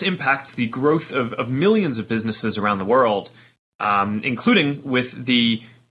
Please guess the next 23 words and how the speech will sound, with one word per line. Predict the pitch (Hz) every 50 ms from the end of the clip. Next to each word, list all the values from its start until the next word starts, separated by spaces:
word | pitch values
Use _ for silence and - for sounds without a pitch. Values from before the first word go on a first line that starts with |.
| _
uh, | -
upcoming | 135 127 - - - 139 135 - - 143 135 127 127 120 120 117 113 -
I | 123 120 120
O | 117
S | 117 113 - -
fourteen | - 123 113 110 - - 185 185 170
changes. | - - 123 117 110 113 110 110
Many | 117 123 139 160 180 - -
small | - 147 127 120
businesses, | 113 117 131 127 131 123 113 - 123 113 110 104 - - - - - _ _ _ _ _
uh, | - -
will | 117 123
no | 123 131 147
longer | 160 160 151 143 151
be | 139 135
able | 135 131 123
to | 113 110
reach | 113 135 139 131 -
their | - 120 110
customers | - - - - - - 120 107 104 107 107 107 -
with | 113 -
targeted | - 120 120 117 113 101 104 123
ads. | 165 180 - - - -